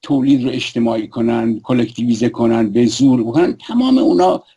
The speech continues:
سیاستاشون رو عوض کردن. این به بزرگترین نمونهش خود بولشویک‌ها رو در اول کار نگاه کنید و بلافاصله بعدش به خاطر خب کمونیسم جنگی، بعد از کمونیسم جنگی سیاست نب میاد جلو. سیاست نب یه سیاست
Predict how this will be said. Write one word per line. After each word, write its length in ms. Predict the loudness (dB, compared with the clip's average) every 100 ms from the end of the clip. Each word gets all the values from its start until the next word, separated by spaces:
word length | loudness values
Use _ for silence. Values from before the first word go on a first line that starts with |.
| -14
سیاستاشون 720 | -2 -2 0 -4 -6 -6 -4
رو 60 |
عوض 320 | -2 0 -2
کردن. 340 | -2 -4 -6 -8
این 220 | -8 -8
به 280 | -12 -12 -6
بزرگترین 480 | 0 0 2 0 0
نمونهش 320 | 0 -2 -6 -12 -20 -20
خود 420 | -6 -4 -2 0
بولشویک‌ها 580 | 0 0 2 2 2 -4
رو 120 | -2
در 300 | -4 -6 -8 -8
اول 360 | -6 -4 -4 -2
کار 240 | -2 -2
نگاه 260 | -2 -4 -4
کنید 260 | -6 -4
و 60 | -4
بلافاصله 760 | -2 -2 -2 -4 -4 -4 -6 -10 _ _ _
بعدش 500 | -6 -2 0 0 -2
به 100 | -4
خاطر 560 | -6 -6 -4 -2 -2 -4
خب 240 | -8 -10 -10 _
کمونیسم 400 | -6 -2 -2 -2
جنگی، 500 | -2 0 -2 0 0
بعد 260 | 0 -2 -4
از 120 | -8
کمونیسم 400 | -6 -6 -6 -8
جنگی 540 | -6 -2 0 -2 -4 -8 _ -12
سیاست 560 | -2 -2 0 -2 -2
نب 380 | 2 4 2 2
میاد 220 | 0 -2
جلو. 200 | -4 -8
سیاست 340 | -8 -10 -10 -8
نب 360 | -4 -2 -2
یه 80 | -8
سیاست 500 | -6 -4 -4 -4 -10